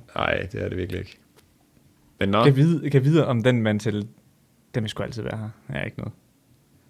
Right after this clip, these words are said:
Speaker 1: Ja.
Speaker 2: Det bliver jeg sad, jeg sad og tænkte på, så, fordi jeg synes, at man begynder at se, at samfundet, det ændrer sig mere og mere i forhold til dengang, hvor vi var un-, yngre. Altså sådan mindset og sådan noget,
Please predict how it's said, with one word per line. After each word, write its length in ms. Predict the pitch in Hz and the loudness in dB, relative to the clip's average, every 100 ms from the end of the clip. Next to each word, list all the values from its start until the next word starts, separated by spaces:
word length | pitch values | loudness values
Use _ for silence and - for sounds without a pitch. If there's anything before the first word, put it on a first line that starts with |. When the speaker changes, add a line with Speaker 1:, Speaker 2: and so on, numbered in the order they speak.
| _ _ | _ _
Speaker 1:
Ja. 40 | - | -8
Speaker 2:
Det 100 | - | -4
bliver 200 | 131 135 | 2 4
jeg 0 | 131 127 | 4 2
sad, 60 | 139 | 0
jeg 80 | |
sad 100 | 139 | 4
og 80 | 135 | 4
tænkte 220 | 135 135 | 4 2
på, 160 | 131 113 | 4 2
så, 140 | 127 120 110 | 0 -6 -8
fordi 380 | 113 123 113 127 | -4 -2 0 0
jeg 80 | 117 | 0
synes, 260 | 160 156 | 0 2
at 120 | 117 | 0
man 140 | 117 110 | 0 0
begynder 240 | 123 120 | 0 0
at 80 | 107 | -2
se, 220 | - 139 113 | -4 -2 -4
at 120 | 101 | -4
samfundet, 400 | 120 127 120 98 | -4 -2 -2 -2
det 60 | 110 | -2
ændrer 220 | 127 107 | -2 -4
sig 160 | 104 | -6
mere 180 | 101 123 | -4 -2
og 40 | 107 | -2
mere 160 | 113 | -2
i 20 | 101 | -2
forhold 300 | 113 110 104 | -2 -2 -2
til 120 | 101 | -4
dengang, 360 | 107 104 104 107 | -2 0 -2 -2
hvor 120 | 110 | -2
vi 140 | 131 | 0
var 180 | 120 110 | 0 0
un-, 160 | 117 - _ - | -4 -10 _ 0
yngre. 320 | 143 135 110 | 2 2 0
Altså 200 | 120 123 | -2 -4
sådan 180 | 113 110 - - - - | -2 -4 -6 -20 -18 -4
mindset 540 | 117 123 123 - 107 | 0 0 -2 -2 -4
og 80 | 101 | -6
sådan 140 | 104 | -6
noget, 200 | 104 104 | -4 -4